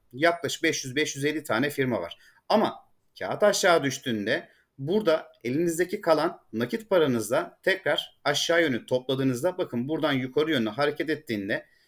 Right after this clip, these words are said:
siz buradaki hem maliyetinizi düşürmüş olacaksınız hem de direnç seviyelerine sattığınızda cüzi miktarda bir karınız bile olmuş olsa bu kadar bir alanı, yani şu gördüğünüz, çizeyim,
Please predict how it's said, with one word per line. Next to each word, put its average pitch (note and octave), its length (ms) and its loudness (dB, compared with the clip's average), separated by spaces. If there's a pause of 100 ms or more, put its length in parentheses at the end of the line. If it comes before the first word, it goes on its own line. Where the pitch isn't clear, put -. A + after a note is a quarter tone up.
(280)
siz C#3+ 300 -4
buradaki F3 540 0
hem E3 180 2
maliyetinizi D3+ 800 4
düşürmüş C3+ 380 -4
olacaksınız F#3 720 0 (220)
hem F#3+ 200 -2
de B2 120 -2
direnç F3 240 2
seviyelerine B2+ 500 2
sattığınızda F3+ 800 2 (380)
cüzi G3 280 0
miktarda E3+ 480 2
bir A2 260 -2
karınız D#3 460 2
bile C#3 120 0
olmuş G#2+ 360 0
olsa F3+ 500 -2 (220)
bu A3 140 -8
kadar G#2+ 340 2
bir A2 200 -4
alanı, B2 500 2
yani A2 240 -2
şu - 160 -8
gördüğünüz, C3+ 760 0 (120)
çizeyim, C3 480 -2